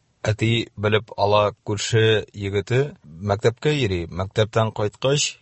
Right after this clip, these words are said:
ахшам намазларына керә, каршыда мәчет төзелергә ул вакытта вагончык куелган иде, һәм инде котлован казылган иде. Шушы җиргә бу егет йөргәнне белеп, әти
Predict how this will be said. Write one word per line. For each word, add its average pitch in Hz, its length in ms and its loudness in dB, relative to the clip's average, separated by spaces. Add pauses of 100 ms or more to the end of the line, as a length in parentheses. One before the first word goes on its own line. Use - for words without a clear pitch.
(320)
ахшам 110 340 2
намазларына 113 680 0 (240)
керә, 107 400 6 (420)
каршыда 110 460 2
мәчет 95 420 -6
төзелергә 95 480 0
ул 92 160 -2
вакытта 92 400 -2
вагончык 101 640 -4
куелган 113 420 2
иде, 120 280 -2 (360)
һәм 101 240 4
инде 101 240 2
котлован 95 460 -2
казылган 85 480 -4
иде. 80 240 -8 (420)
Шушы 113 400 2
җиргә 117 520 0 (200)
бу 120 220 0
егет 110 320 0
йөргәнне 104 420 0
белеп, 127 240 0 (320)
әти 127 540 4